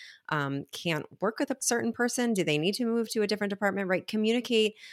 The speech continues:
find out exactly what the issue is, and see if there's any way that you can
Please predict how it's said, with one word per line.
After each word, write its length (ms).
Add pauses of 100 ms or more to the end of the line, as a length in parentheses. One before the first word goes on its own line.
(140)
find 260
out 120
exactly 360
what 300
the 160
issue 260
is, 280
and 160
see 240
if 80
there's 180
any 140
way 120
that 140
you 300
can 420